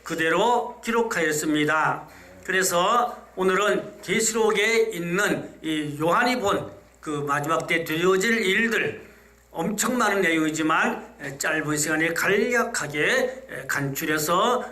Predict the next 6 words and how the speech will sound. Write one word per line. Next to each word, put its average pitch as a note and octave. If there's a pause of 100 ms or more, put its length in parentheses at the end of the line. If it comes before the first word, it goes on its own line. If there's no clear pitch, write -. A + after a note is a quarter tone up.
어, D3
요약해서 D3+
말씀을 G#3
나누어 D#3+
보려고 D#3
합니다. D3+